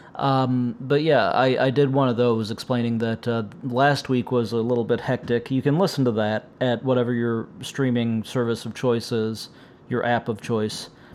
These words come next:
Uh, although, oddly, not the host blog. <laughs> I, I, I don't upload those there for some reason, but, uh, or link to them. But, uh, over the,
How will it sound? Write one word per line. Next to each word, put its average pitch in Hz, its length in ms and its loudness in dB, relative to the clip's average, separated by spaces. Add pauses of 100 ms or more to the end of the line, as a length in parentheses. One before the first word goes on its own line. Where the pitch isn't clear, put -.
(220)
Uh, 135 60 -2
although, 120 580 4 (100)
oddly, 120 580 0 (200)
not 131 420 0
the 151 340 4 (360)
host 143 360 0
blog. 131 420 4
<laughs> - 40 -2
I, 165 540 2
I, 143 160 2 (120)
I 151 120 4
don't 143 300 2
upload 123 380 2
those 120 280 0
there 120 260 0
for 117 140 -10
some 123 240 -2
reason, 117 300 -4
but, 127 180 -4 (520)
uh, 131 240 2
or 131 140 2
link 135 240 0
to 120 120 -2
them. 117 180 -2 (840)
But, 151 280 2
uh, 151 200 8
over 175 220 4
the, 165 480 6